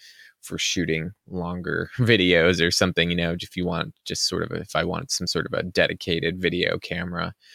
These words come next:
to kinda maybe set up and just leave <laughs> running somewhere, or,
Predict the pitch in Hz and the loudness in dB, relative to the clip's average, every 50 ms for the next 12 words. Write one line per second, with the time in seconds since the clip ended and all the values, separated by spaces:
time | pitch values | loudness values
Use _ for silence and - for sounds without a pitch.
0 | - - _ - - - - 92 78 - 85 85 82 - - - - - - 90 | -20 -20 _ -16 -12 -8 -6 -6 -6 -4 -6 -6 -6 -4 -2 0 0 2 2 2
1 | 82 82 82 82 - - - 78 73 85 92 _ _ _ - - 92 - - - | 2 2 0 0 -2 -4 -6 -6 -6 -8 -10 _ _ _ -10 -6 -6 -4 -4 -6
2 | 90 92 90 87 87 87 82 90 101 117 101 87 98 104 101 - 113 95 90 90 | -6 -4 -4 -4 -4 -2 0 0 2 2 2 2 0 0 2 2 2 2 4 4
3 | 90 87 87 87 85 80 76 98 - | 4 6 6 6 4 4 2 0 -4